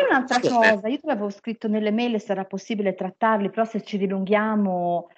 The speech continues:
Speaker 1: eh, io adesso ho fatto dei sogni dove ricordo bene, eh, però chi s-, mi chiedo sempre, visto che appunto seguivo questi discorsi alla Dachshund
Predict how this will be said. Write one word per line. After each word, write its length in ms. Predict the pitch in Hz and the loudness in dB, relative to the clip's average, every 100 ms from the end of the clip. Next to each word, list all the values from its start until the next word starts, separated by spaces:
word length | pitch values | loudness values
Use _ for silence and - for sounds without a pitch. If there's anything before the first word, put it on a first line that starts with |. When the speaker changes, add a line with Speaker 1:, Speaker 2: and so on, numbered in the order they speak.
| - _ | -20 _
Speaker 1:
eh, 460 | - 202 302 196 190 | -2 0 2 2 0
io 180 | 262 392 | 2 4
adesso 360 | 262 202 - 226 | 4 0 -2 -2
ho 560 | 185 196 196 190 185 | 0 2 4 2 0
fatto 340 | 185 247 240 196 | -2 -2 0 -2
dei 140 | 202 | -4
sogni 580 | - 240 208 185 180 180 | -2 0 0 -2 -6 -4
dove 260 | 202 196 | -2 -2
ricordo 460 | 208 226 254 247 240 | -2 0 0 0 0
bene, 800 | 214 185 180 180 196 226 247 247 | 2 2 0 -2 -2 -2 -4 -8
eh, 140 | 185 | -14
però 280 | 180 233 277 | -6 -2 -2
chi 100 | 277 | -4
s-, 140 | 185 _ | -10 _
mi 200 | 185 196 | -8 -4
chiedo 220 | 208 190 | -2 -2
sempre, 340 | 190 185 185 170 | -2 -2 -2 -4
visto 220 | 175 175 | -6 -8
che 100 | 170 | -8
appunto 320 | - 196 196 | -4 -4 -4
seguivo 580 | 185 170 196 208 185 170 | -4 -2 2 4 4 0
questi 200 | 170 156 | -4 -8
discorsi 460 | 165 - 190 185 170 | -12 -4 -2 -2 -2
alla 140 | 160 | -4
Dachshund 680 | 156 156 160 - 160 156 | -2 -2 -4 -6 -4 -2